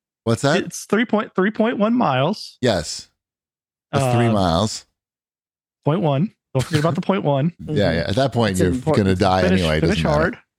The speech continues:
Speaker 3: Mm-hmm.
Speaker 2: Um, I believe that both of you could jog a five K.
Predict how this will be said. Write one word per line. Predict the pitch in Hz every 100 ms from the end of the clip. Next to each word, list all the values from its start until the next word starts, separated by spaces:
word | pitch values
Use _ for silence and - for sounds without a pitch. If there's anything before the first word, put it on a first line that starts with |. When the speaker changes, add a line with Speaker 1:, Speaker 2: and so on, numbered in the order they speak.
| _ _ _
Speaker 3:
Mm-hmm. | 156 143 131 143 175 - -
Speaker 2:
Um, | 143 135 127 123 120 113 - _ _ _ _
I | 165 175
believe | 151 113 143 139 139 135 113
that | 120 -
both | 120 120
of | 120 104
you | 117 110 101 95 - -
could | 135 117
jog | 98 117 107 104 95
a | 98
five | - 98 90 -
K. | 82 82